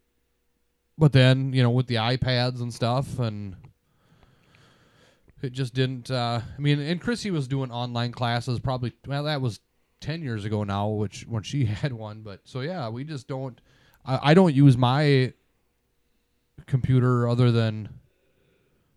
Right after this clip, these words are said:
I mean, if I'm not w-, doing work, I don't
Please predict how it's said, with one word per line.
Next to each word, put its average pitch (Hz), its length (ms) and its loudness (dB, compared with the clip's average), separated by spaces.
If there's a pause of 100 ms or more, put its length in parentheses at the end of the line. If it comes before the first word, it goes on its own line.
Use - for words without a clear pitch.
(720)
I 123 40 -6
mean, 120 140 2
if 120 100 0
I'm 143 200 2
not 131 260 0
w-, 110 180 -6
doing 120 320 6
work, 127 400 4
I 113 100 -6
don't 113 260 -6